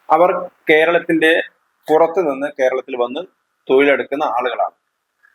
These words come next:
കേരളത്തിലെ ചെറുപ്പക്കാരൊക്കെ തന്നെ, അതിൽ കൂടുതലും വിദ്യാസമ്പന്നരായ ആളുകളാണ്. അവരൊക്കെ തന്നെ തൊഴിലിന് വേണ്ടി മറ്റു സംസ്ഥാനങ്ങളിലേക്ക് പോകുന്നു, രാജ്യത്തിന് പുറത്തേക്ക് പോകുന്നു. അതേപോലെ തന്നെ വിദ്യാർത്ഥികളും ഉന്നത പഠനത്തിനായിട്ട്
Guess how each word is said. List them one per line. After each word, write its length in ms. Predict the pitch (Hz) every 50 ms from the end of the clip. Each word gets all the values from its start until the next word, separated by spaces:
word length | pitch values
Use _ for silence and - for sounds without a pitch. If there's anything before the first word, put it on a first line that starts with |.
| _ _ _ _ - 180
കേരളത്തിലെ 720 | 180 196 214 220 226 220 220 220 202 190 185 190 - - _ _ _ _ _ _ -
ചെറുപ്പക്കാരൊക്കെ 720 | 175 160 160 160 170 160 - 151 139 123 117 - - 120
തന്നെ, 260 | - - 95 92 _ _ _ _ _ _ _ _ _ _ _ _ _ _ _ _ -
അതിൽ 240 | 131 135 143 143 147
കൂടുതലും 400 | 147 143 135 139 139 139 143 135
വിദ്യാസമ്പന്നരായ 760 | 131 123 123 147 160 156 - 160 143 139 127 127 127 113
ആളുകളാണ്. 440 | 107 107 107 107 107 107 101 104 _ _ _ _ _ _ _ _ -
അവരൊക്കെ 260 | 139 147 151 143 143
തന്നെ 240 | 139 - 139 139 135
തൊഴിലിന് 400 | - 139 127 139 143 147 139 127
വേണ്ടി 340 | 120 120 120 123 - - -
മറ്റു 240 | - 117 - - 143
സംസ്ഥാനങ്ങളിലേക്ക് 840 | 123 - 117 113 - - 139 127 117 127 123 120 117 110 - - -
പോകുന്നു, 300 | 117 117 123 135 143 143 123
രാജ്യത്തിന് 460 | 117 117 117 - 131 - - 131 127
പുറത്തേക്ക് 480 | - - 139 151 147 - 170 156 101 -
പോകുന്നു. 240 | 101 95 85 _ _ _ _ _ _ _ _ _ _ _ -
അതേപോലെ 320 | 131 139 147 151 147 143
തന്നെ 140 | 147 147 147
വിദ്യാർത്ഥികളും 760 | 143 143 139 - 160 170 175 170 180 - 147 135 123 110 - _ _ _
ഉന്നത 640 | 131 135 - - _ - 139 143 139 143 135 139 131
പഠനത്തിനായിട്ട് 840 | - 123 120 120 123 120 - 120 120 117 117 113 - - 175 202